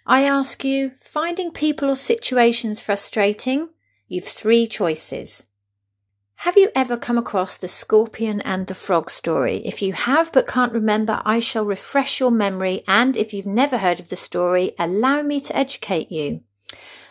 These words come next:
One day, a frog was sitting by a stream. A scorpion came by and said, "Mister Frog, I would like to cross the stream, but I'm a scorpion and cannot swim. Would you be so kind as to swim across with me on your back?"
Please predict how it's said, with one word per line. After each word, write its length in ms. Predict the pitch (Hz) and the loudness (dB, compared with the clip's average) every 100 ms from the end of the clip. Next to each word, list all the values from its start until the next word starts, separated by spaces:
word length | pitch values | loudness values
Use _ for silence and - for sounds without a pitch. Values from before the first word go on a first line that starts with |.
| _ | _
One 200 | 175 427 | 2 6
day, 280 | 185 170 208 | 6 6 4
a 40 | |
frog 320 | - 208 214 | 2 0 0
was 80 | 208 | -4
sitting 400 | - 185 - 196 | -6 -6 -6 -8
by 160 | 165 170 | -8 -6
a 60 | |
stream. 560 | - - 320 233 160 147 - - _ | -6 -4 0 2 0 -8 -16 -20 _
A 40 | - | -2
scorpion 600 | - 254 277 277 277 269 | 4 6 6 4 0 2
came 300 | 269 247 226 | 2 2 2
by 260 | 196 190 | 2 2
and 180 | 190 185 | -2 -4
said, 320 | - 202 190 - - - _ - | -2 0 -2 -8 -20 -20 _ 4
"Mister 260 | 466 - | 6 6
Frog, 420 | 262 - 190 170 - | -2 4 4 4 4
I 120 | 294 | 4
would 140 | 247 | 6
like 180 | 202 170 | 4 0
to 80 | - | -4
cross 300 | - 226 - | -2 0 0
the 80 | 240 | -2
stream, 400 | - 349 320 214 | -2 0 2 0
but 160 | 220 | 2
I'm 180 | 262 277 | 2 2
a 40 | 285 | 0
scorpion 600 | - 370 415 415 214 180 | 2 4 4 2 -2 2
and 200 | 254 269 | 2 0
cannot 360 | - 180 170 165 | -2 -4 -2 -2
swim. 480 | - 359 302 165 165 _ - _ _ - | -2 2 2 0 -8 _ -20 _ _ -6
Would 100 | 370 | 6
you 80 | 539 | 10
be 120 | 440 | 10
so 260 | - 349 | 8 2
kind 400 | - - 170 180 | 0 -2 -2 0
as 80 | 208 | -6
to 100 | - | -6
swim 300 | - - 208 | -6 -4 -2
across 340 | 214 - - - | -2 -2 -2 -2
with 120 | 190 | -4
me 160 | 165 | -4
on 100 | 175 | -2
your 100 | 190 | -2
back?" 460 | 202 - 180 - - | -2 0 0 -2 -12